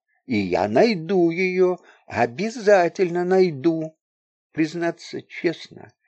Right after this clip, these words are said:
я немного завидую Авроре. Она не видела неопровержимых доказательств,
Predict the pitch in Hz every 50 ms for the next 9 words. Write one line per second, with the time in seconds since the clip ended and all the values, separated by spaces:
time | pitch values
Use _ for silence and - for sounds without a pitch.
0 | _ _ _ - 185 202 196 202 202 196 196 196 170 190 170 160 180 185 175 170
1 | 190 196 170 113 90 90 80 69 69 71 - 76 92 95 92 85 76 78 - -
2 | - _ _ _ _ - 101 139 185 208 220 220 214 220 208 185 147 160 180 208
3 | 240 240 - 294 277 262 262 240 226 226 226 214 - - 175 180 170 170 170 147
4 | 123 117 165 196 208 208 214 196 190 175 190 185 190 180 170 151 147 147 143 139
5 | 127 - - - - - - - _ _